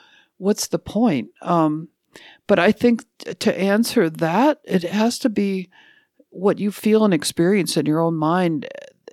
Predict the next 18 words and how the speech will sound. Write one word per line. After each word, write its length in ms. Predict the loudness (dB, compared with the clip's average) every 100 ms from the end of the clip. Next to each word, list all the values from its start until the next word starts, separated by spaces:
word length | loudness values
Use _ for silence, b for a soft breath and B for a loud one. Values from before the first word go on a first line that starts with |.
| -10
And 260 | -4 -4 -4
I 160 | -4 -2
think 220 | -2 -2
we 120 | -2
have 160 | -2 -2
to 80 |
come 280 | -4 -2 -2
to 80 | -2
that. 320 | -4 -4 -6 -8
You 140 | -12
know, 220 | -10 -8 -4
that's 320 | -2 -2 -2
something 500 | -4 -4 -6 -6 -8 B B B B
no 140 | 0 2
one 200 | 2 0
can 200 | -4 -8
tell 320 | -4 -2 0
you 320 | -2 -6 -12